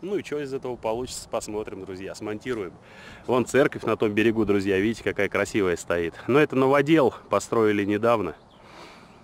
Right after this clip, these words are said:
В общем, такие вот красоты. Дон вообще радует своей красотой. Ладно, ребят, выключаемся пока.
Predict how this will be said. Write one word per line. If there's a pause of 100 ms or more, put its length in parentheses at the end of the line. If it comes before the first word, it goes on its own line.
(680)
В
общем,
такие
вот
красоты. (380)
Дон
вообще
радует
своей
красотой. (720)
Ладно,
ребят,
выключаемся
пока.